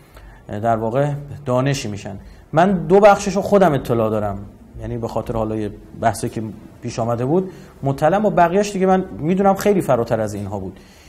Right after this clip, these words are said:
ایشون به معنی واقعی کلمه، اه، تخصص اینو داشتن که برن یک دانشی رو به دست بیارن، بو می‌کنن.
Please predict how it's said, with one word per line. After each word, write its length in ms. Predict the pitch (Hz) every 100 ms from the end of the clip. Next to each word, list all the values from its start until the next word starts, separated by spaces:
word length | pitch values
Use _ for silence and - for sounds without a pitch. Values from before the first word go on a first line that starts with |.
| -
ایشون 280 | 143 139 190
به 100 | 190
معنی 360 | 160 143 151 185
واقعی 520 | 185 151 143 156 190
کلمه، 680 | 185 147 143 135 156 190 190 - - - - - - _ -
اه، 220 | 98 101 98 -
تخصص 880 | - 127 - 139 139 - 143 185 214
اینو 180 | 202
داشتن 280 | 196 190 196
که 80 | 185
برن 220 | 180 190
یک 280 | 185 185 165
دانشی 380 | 143 147 170 175
رو 60 |
به 140 | 160 151
دست 380 | 147 151 - 170
بیارن، 280 | 185 202 180
بو 140 | 165
می‌کنن. 360 | 151 - 92